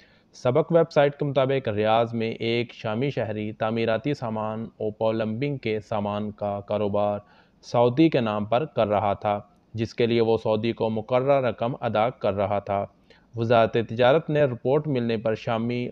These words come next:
और सऊदी शहरी के ख़िलाफ़ कार्रवाई शुरू की और सबूत मिल जाने पर एक लाख रियाल जुर्माना, कारोबार बंद करने,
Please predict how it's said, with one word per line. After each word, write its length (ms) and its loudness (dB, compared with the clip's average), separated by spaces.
और 380 4
सऊदी 400 0
शहरी 340 -4
के 180 -4
ख़िलाफ़ 540 -4
कार्रवाई 480 0
शुरू 300 -4
की 260 -6
और 180 2
सबूत 440 0
मिल 160 0
जाने 300 0
पर 380 0
एक 360 0
लाख 340 -2
रियाल 260 -2
जुर्माना, 520 -4
कारोबार 500 0
बंद 260 -2
करने, 360 0